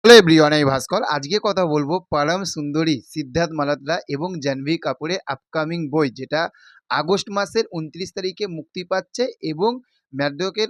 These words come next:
অরিজিনাল YouTube চ্যানেলে আজকে ট্রেলারটা এসে গেছে। ট্রেলারটা কেমন লাগলো, ভালো দিক, খারাপ দিক, সবকিছু বিষয় নিয়ে আলোচনা করব। প্রথমেই বলবো যে আমরা বলিউডে অনেক দিন পরে এই রকম একটা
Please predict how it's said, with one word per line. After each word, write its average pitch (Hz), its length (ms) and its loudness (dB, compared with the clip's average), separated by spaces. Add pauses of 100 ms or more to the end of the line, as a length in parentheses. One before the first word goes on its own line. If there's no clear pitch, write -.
(140)
অরিজিনাল 208 680 0 (100)
YouTube 170 420 -2
চ্যানেলে 170 340 -8 (140)
আজকে 131 340 -8
ট্রেলারটা 131 580 -8 (140)
এসে 139 240 -10
গেছে। 110 240 -16 (100)
ট্রেলারটা 143 480 -6 (160)
কেমন 127 280 -6
লাগলো, 170 320 -6 (360)
ভালো 117 320 -4
দিক, 196 180 -12 (100)
খারাপ 117 380 -10
দিক, 202 180 -14
সবকিছু - 560 -14
বিষয় 127 320 -8
নিয়ে 160 220 -8
আলোচনা 135 440 -4
করব। 117 240 -12 (460)
প্রথমেই 233 520 0
বলবো 165 300 -2 (160)
যে 160 180 -2 (280)
আমরা 151 340 -4 (220)
বলিউডে 143 640 -2 (220)
অনেক 220 340 -10 (140)
দিন 240 160 -6 (160)
পরে 165 260 -2 (460)
এই 208 260 2
রকম 214 380 -2 (200)
একটা 180 400 -6